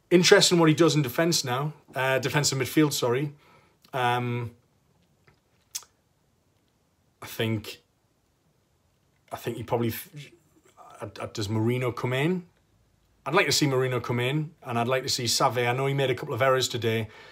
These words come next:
but he could be that player who is that strong, energetic defensive midfielder. He's good at set pieces as well, so that's an extra weapon that we have.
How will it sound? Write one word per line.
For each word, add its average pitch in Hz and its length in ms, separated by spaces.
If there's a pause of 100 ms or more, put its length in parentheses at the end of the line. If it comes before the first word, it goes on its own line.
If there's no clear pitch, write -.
(400)
but 117 120
he 160 240
could 147 220
be 151 160
that 139 220
player 113 440 (720)
who 131 540
is 123 180
that 123 420 (720)
strong, 131 800
energetic 131 680
defensive 123 420
midfielder. 117 600 (1600)
He's - 100
good 123 140
at 123 80
set 156 220
pieces 151 300
as 131 100
well, 139 240
so 160 120
that's 151 100
an 143 80
extra - 280
weapon 147 360
that 135 100
we 131 120
have. 110 360